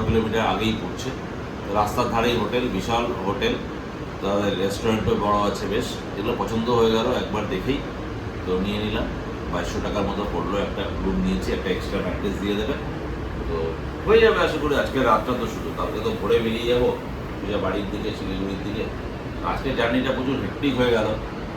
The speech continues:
ভাবতে পারিনি যে এতটা হেক্টিক হয়ে যাবে, কারণ এত অনেক ঝামেলা হয়ে গেল, Google Map ট্যাপ নিয়ে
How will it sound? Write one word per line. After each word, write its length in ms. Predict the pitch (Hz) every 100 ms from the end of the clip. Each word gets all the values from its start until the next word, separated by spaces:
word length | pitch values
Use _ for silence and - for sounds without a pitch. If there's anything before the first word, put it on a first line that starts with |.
| - -
ভাবতে 240 | 110 131 131
পারিনি 260 | 131 127 120
যে 60 | 117 107
এতটা 240 | 107 117 117 110
হেক্টিক 280 | - 107 95
হয়ে 140 | 113 113
যাবে, 160 | 98 95 95
কারণ 200 | 92 92 87 -
এত 100 | 107 101
অনেক 140 | 110 107
ঝামেলা 280 | 98 101 101 98
হয়ে 120 | 98
গেল, 100 | 95 95
Google 260 | 90 95 95 95
Map 160 | 92 92
ট্যাপ 180 | 92 90 90
নিয়ে 180 | 87